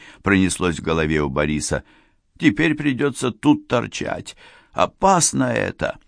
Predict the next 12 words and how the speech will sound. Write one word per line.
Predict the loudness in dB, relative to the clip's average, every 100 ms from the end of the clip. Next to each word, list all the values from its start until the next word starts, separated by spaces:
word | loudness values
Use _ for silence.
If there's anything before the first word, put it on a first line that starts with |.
| _ _ _ _ _ _ _
Саенко | -8 0 4 4 4 2 2 2 0 _
выглянул | 0 0 2 0 2 2 0 -2
из | -4 -2
высокой | -2 -2 0 0 0 -2
подсыхающей | -2 -6 -4 -6 -2 -2 0 -4 -4 -4
уже | -4 -4 -4
травы, | -4 -6 -2 0 -2 -4 _ _ _ -12
что | 0 2
росла | 4 2 0 2 2
под | 2 -2 0
вишнёвыми | -2 -2 0 2 2 2 0
деревьями. | 0 0 0 0 0 0 -2 -4